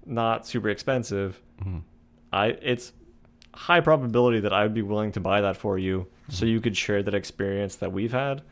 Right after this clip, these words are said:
Speaker 2: Right. And, and
Speaker 1: Because gaming is a, a community, and if we can share that together, that's awesome to me,
Speaker 2: Yeah.
Speaker 1: honestly.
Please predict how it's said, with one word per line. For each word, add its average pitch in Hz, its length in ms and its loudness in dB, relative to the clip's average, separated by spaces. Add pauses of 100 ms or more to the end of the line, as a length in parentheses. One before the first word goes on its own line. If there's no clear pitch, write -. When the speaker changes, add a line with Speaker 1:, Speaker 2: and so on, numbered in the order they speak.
(100)
Speaker 2:
Right. 98 180 -2 (480)
And, 98 260 -2 (100)
and 92 160 0
Speaker 1:
Because 110 260 0
gaming 120 400 0
is 110 180 0
a, 104 300 -2 (180)
a 123 120 -6
community, 104 720 -6 (360)
and 101 140 -6
if 98 240 -8 (220)
we 120 120 -2
can 120 120 -4
share 127 200 2
that 123 140 2
together, 123 500 2 (640)
that's - 220 -4
awesome 151 400 -2
to - 100 -12
me, 113 240 -8 (220)
Speaker 2:
Yeah. 165 140 0
Speaker 1:
honestly. - 380 -6